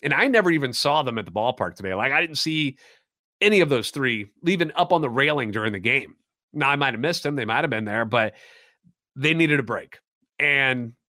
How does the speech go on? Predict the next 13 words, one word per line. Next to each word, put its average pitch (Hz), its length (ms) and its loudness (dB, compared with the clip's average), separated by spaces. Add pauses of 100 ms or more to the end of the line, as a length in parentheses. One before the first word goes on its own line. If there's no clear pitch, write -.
(280)
also 233 240 4
remember, 170 380 0
we're 135 100 -4
talking 214 300 0
about 156 200 -4
guys 135 380 -2
who 135 320 0 (460)
are 143 180 0
ages 143 540 -2
thirty-five, 143 580 -2
thirty-two, 127 460 -4
and 104 100 -8
thirty-one. 101 460 -6